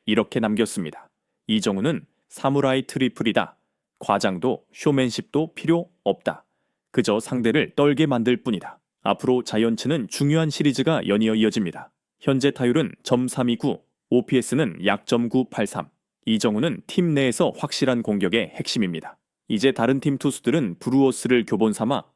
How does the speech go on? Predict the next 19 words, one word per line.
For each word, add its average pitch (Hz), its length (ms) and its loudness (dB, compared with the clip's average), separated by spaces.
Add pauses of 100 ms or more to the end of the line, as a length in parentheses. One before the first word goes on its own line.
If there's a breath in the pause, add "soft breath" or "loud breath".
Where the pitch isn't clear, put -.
(160)
존 110 260 2
밖으로 113 420 2
공을 110 300 2
던지며 98 500 -2
조심스럽게 123 680 0
승부하거나 98 680 -2 (280)
이정후의 120 460 2
타격을 127 380 -2
억제하려 107 480 0
할 117 160 0
가능성이 98 520 -2
높습니다. 85 540 -4 (280)
이정후는 117 480 0
점점 110 480 0
커지는 120 400 -2
기대 101 200 0
속에 90 280 -4
서 98 140 0
있습니다. - 520 -8